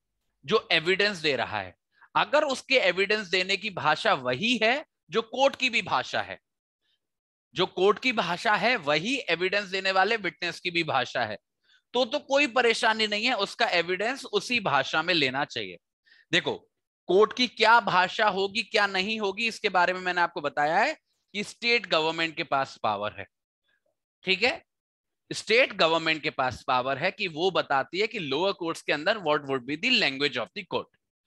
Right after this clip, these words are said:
अब हर जगह पे अलग-अलग है, depending on the dominant language। तो for example कोई कोर्ट है, मानो जिस कोर्ट की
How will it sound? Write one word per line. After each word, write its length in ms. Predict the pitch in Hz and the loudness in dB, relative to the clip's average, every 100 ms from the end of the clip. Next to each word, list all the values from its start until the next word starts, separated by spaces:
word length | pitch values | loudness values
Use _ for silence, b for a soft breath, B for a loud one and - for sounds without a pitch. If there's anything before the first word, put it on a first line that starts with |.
| b b b | b b b
अब 120 | 160 | 0
हर 260 | 160 196 214 | 2 2 2
जगह 260 | 196 185 | 2 2
पे 140 | 175 190 | 2 4
अलग-अलग 520 | 151 156 160 165 175 | 4 2 2 0 0
है, 80 | 285 208 | -2 -4
depending 460 | - 170 175 180 | -4 -4 -2 -6
on 160 | 165 185 | -6 -4
the 100 | 269 330 | -4 -2
dominant 480 | 175 156 156 175 202 | 0 0 2 -2 0
language। 520 | 175 139 123 113 - - _ _ _ _ _ 180 | 0 0 0 -6 -6 -20 _ _ _ _ _ -8
तो 60 | |
for 220 | - 220 269 | 2 4 4
example 560 | 247 202 190 180 214 | 2 4 4 4 0
कोई 160 | 214 220 | 0 -2
कोर्ट 380 | 220 214 226 - | -2 2 2 2
है, 180 | 113 95 _ | -6 -8 _
मानो 480 | 123 117 123 214 - _ _ _ _ 131 | -2 0 -2 -8 -10 _ _ _ _ -4
जिस 260 | 170 247 | -2 -2
कोर्ट 360 | - 214 196 190 | 0 2 2 2
की 460 | 208 240 320 349 | 0 2 2 -2